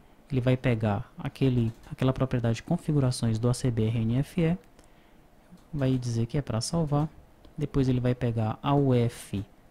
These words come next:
dos web services, vai apontar pra empresa endereço U F. O ambiente, homologação, é pra visualizar, sim.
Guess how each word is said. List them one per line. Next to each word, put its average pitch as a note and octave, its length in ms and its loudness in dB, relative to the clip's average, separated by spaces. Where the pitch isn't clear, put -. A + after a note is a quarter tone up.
dos B2 220 0
web A2+ 240 0
services, G#2+ 480 -4
vai A#2+ 160 0
apontar A2+ 600 -4
pra A#2+ 120 -2
empresa A#2 440 -2
endereço G#2+ 520 -2
U D#3 40 2
F. D3+ 340 -2
O D#3 120 2
ambiente, C#3+ 680 2
homologação, C#3+ 840 -2
é C#3+ 100 -4
pra C#3+ 160 -2
visualizar, B2 720 0
sim. D#3 320 -2